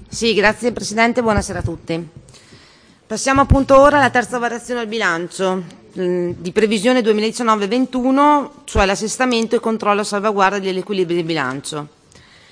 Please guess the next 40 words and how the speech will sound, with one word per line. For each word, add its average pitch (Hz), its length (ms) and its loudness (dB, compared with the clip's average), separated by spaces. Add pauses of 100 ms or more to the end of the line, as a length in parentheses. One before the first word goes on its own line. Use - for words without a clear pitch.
(180)
Come 269 180 2
sapete, 302 540 -2
entro 254 180 -2
il 233 80 0
trentuno 233 420 -4
luglio 247 280 0
di 196 100 -2
ogni 233 240 0
anno 277 300 4
si - 100 -4
effettua 196 340 -4
la 214 120 0
verifica 226 480 -2
generale 208 520 2
di 214 100 -4
tutte 202 200 -6
le 196 80 -2
voci 185 280 -6
di 180 100 -4
entrata 196 440 0
e 226 60 -4
di 180 100 -10
uscita, 156 640 -6 (460)
compreso 220 420 -2
il 214 80 -2
fondo 214 220 -4
di 185 100 -2
riserva 226 520 0
ed 226 80 -2
il 202 100 -4
fondo 196 300 -4
cassa, 160 520 -2
al 208 180 -4
fine 247 260 -4
di 185 100 -6
assicurare 202 500 -2
il 208 60 -4
mantenimento 202 640 -4
di 170 80 -4
bilancio. 135 640 -6